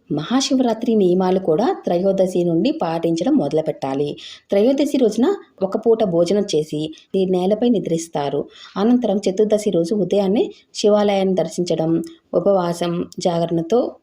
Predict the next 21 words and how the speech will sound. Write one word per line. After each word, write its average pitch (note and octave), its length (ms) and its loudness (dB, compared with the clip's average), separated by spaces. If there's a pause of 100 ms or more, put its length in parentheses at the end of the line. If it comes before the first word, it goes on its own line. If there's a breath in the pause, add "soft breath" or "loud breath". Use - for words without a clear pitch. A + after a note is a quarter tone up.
(220)
ఉపవాసం F#3+ 560 0
పరిపూర్ణమవుతుంది. E3 1080 -2 (240 loud breath)
జాగరణం B3 500 2
అంటే G3 340 0
శివుడిపై G3 540 0
మనసు E3+ 380 -2
లగ్నం E3+ 340 0
చేయడం, D3+ 260 0 (420)
అంతేకాని F#3+ 680 -2 (120)
సినిమాలు F#3+ 440 0
చూడడం G3+ 380 0
కాదు. C3+ 320 -6 (1500)
శివుడు B3 340 2
అభిషేక C4 540 -2
ప్రియుడు. D3+ 400 -2 (380 soft breath)
శ్రీ C4+ 240 0
మహావిష్ణువు A3+ 880 0
అలంకార G3 380 0
ప్రియుడు D#3 340 -2
అయినట్టే D3+ 520 -2 (180 loud breath)
పరమేశ్వరుడు G#3+ 800 0